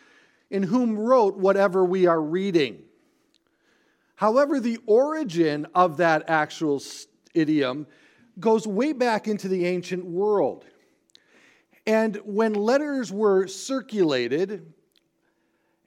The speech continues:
and were meant to conceal a hidden message, the term would be used to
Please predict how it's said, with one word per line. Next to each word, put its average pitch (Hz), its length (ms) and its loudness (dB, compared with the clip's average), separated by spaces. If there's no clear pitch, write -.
and 214 240 0
were 208 140 2
meant 226 400 -2
to - 180 -8
conceal 226 960 -4
a 175 140 2
hidden 202 480 -2
message, 147 840 -4
the 208 100 2
term 294 380 -4
would 277 120 -4
be 220 140 -4
used 180 460 2
to 214 280 -8